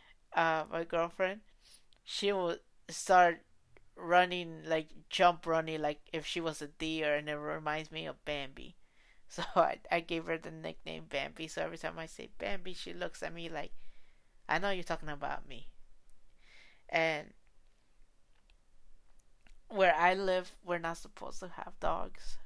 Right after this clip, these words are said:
But, you know, she's family, and whatever the fine is, I will pay for it,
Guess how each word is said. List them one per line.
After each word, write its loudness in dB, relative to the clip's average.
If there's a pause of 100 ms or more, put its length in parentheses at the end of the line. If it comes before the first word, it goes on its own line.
(1800)
But, 4 (2500)
you -4
know, -2 (160)
she's -2
family, -2 (640)
and -4 (1400)
whatever 4
the -4
fine 0
is, -8 (1040)
I 2
will -6
pay -8
for -10
it, -10